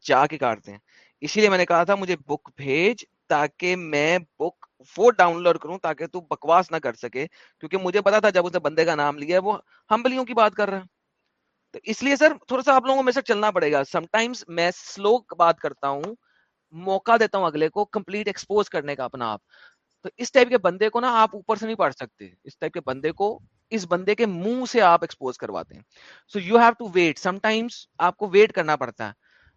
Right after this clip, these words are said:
وہ جب تک جا کے کتاب کا لنک نہیں نا لے کے آیا، میں نے اس کو کچھ نہیں کہا۔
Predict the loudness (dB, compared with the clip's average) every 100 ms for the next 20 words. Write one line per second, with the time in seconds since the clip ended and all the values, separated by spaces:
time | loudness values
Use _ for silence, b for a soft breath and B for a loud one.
0 | _ -8 -2 -2 2 0 0 0 4 6
1 | 4 0 -4 -4 0 2 2 2 0 0
2 | -2 -2 -4 0 2 2 2 0 -2 -8
3 | _ _ _ _ _ _ -6 -4 -4 -8
4 | -14 -12 -8 -8 -10 -12